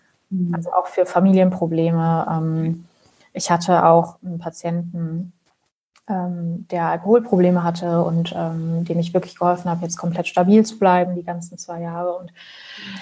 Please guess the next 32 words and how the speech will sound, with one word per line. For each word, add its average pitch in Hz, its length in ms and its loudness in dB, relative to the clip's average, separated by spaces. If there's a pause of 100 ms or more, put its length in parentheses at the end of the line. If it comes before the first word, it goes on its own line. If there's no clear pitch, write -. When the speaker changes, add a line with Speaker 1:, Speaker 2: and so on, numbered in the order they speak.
(240)
Speaker 2:
ähm, 196 380 0
sowas 220 340 4
ist - 120 -10
natürlich 226 460 4
schön, 190 420 2 (140)
wenn 190 140 0
du 190 60 4
jemanden 190 600 2
wirklich 214 260 4
begleiten 175 540 2
kannst. 165 360 -6
Das, 180 200 -4
das 190 160 2
ist - 160 -6
für 185 100 0
mich, 185 320 2
ähm, 170 480 -2
und 185 120 -6
deswegen 202 260 2
mache 196 160 2
ich 214 60 0
das 208 180 -4
ja 180 100 0
jetzt 185 180 2
auch 269 140 -2
mit 180 140 -8
den 175 160 -8
ganzheitlichen 175 560 -4
Gesundheits- 185 460 2
und 165 80 -10
Ernährungsberatungen, 185 1120 2
weil 175 340 2